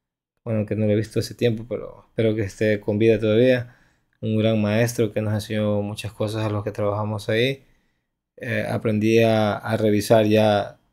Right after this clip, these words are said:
cosas como las, los equipos de sonido, las grabadoras. En ese tiempo había el Discman, el V H S, y fue un mundo nuevo para mí porque por primera vez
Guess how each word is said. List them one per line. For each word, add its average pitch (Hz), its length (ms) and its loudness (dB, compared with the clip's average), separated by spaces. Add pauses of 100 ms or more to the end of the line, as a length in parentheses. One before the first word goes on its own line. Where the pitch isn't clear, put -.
(360)
cosas - 800 0 (100)
como 110 220 0
las, 104 960 -2 (680)
los 117 180 0
equipos 120 320 0
de 120 60 2
sonido, 117 560 4
las 110 120 0
grabadoras. 110 960 4
En 123 140 0
ese 117 160 0
tiempo 120 300 4
había 113 160 6
el 107 120 2
Discman, 117 540 2 (560)
el 117 160 2
V 117 100 8
H 117 480 6
S, 113 380 0 (760)
y 113 600 0
fue 139 320 2
un 143 160 4
mundo 143 240 4
nuevo 135 260 8
para 120 160 6
mí 123 240 2
porque 107 880 -4
por 117 140 0
primera 120 300 4
vez 123 500 4